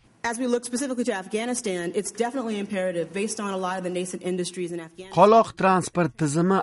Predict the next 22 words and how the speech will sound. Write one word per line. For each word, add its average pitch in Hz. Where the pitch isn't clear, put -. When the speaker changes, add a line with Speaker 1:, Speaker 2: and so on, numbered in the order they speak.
Speaker 2:
Afg'onistondan 147
ham 180
tovarlarni 131
tashqi 143
bozorga 170
olib 156
chiqishga -
imkon 135
bermaydi, 131
deydi 117
rasmiy. 120
Hamkorlikdan 160
barcha 139
tomonlarning 131
foyda 135
ko'rishi 160
oydek 120
ravshan. 143
Ammo, 180
deydi 123
Danika 120
Starks, -